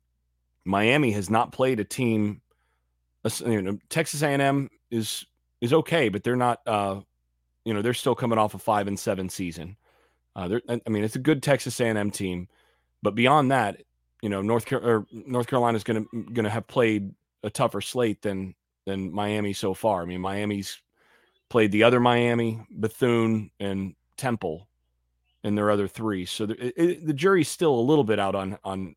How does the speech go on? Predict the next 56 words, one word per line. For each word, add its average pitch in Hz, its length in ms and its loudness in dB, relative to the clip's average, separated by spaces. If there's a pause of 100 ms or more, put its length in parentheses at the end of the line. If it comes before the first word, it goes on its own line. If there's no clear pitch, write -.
on 98 180 -4
what 101 160 -2
they, 98 340 -2
what 104 200 -4
they 98 140 0
are, 95 300 -2
but 92 140 -8
I, 98 140 -4
I 101 80 -2
think 104 180 0
they're 98 140 -4
pretty 98 240 -6
significantly 92 600 -8
improved. 90 500 -6
And 87 240 -6 (300)
with 95 100 -2
that 107 160 2
quarterback 104 440 0
and 92 100 -4
those, 92 340 -6 (520)
those 95 200 -6
two 104 160 -4
lines 95 260 -2
of 85 80 -12
scrimmage, 95 400 -6
I 87 80 -6
think 92 220 -8
they're 90 120 -6
gonna 87 160 -8
be, 82 300 -10 (140)
they're 92 100 -6
gonna 92 140 -4
be 90 100 -6
the 85 80 -10
biggest 85 300 -10
challenge. 82 480 -6
And 87 100 -6
then 92 140 -6
after 98 320 -6
that, 101 260 0 (480)
that 98 180 4
close, 107 460 8
obviously, 92 640 -2
and 90 280 -6
we'll 101 120 0
get 95 180 -4
to 90 60 -10
this 92 200 -4
later 92 220 0
in 85 80 -4
the, 85 80 -10 (140)
in 90 140 -4
the, 82 160 -6 (120)
in 90 120 -4
the, 82 180 -4
uh, 78 160 -6